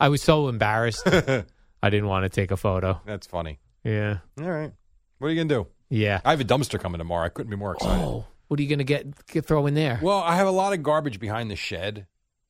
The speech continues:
Speaker 2: and I need to re-landscape the front of the house. So if you look at my house,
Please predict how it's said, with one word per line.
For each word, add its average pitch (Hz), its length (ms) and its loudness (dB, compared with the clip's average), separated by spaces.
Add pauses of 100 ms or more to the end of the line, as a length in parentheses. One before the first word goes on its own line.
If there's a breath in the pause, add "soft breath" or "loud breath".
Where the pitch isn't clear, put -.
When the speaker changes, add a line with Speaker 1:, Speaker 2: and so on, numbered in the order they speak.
(100)
Speaker 2:
and 110 640 -4
I 113 80 -4
need 131 280 -4
to 127 180 -4
re-landscape 107 1160 -8
the - 60 -18
front 107 220 -6
of 95 40 -8
the 87 80 -4
house. 76 360 -8 (120)
So 117 140 -4
if 101 60 -4
you 117 100 -4
look 151 120 -2
at 156 100 -4
my 135 140 0
house, 117 500 -2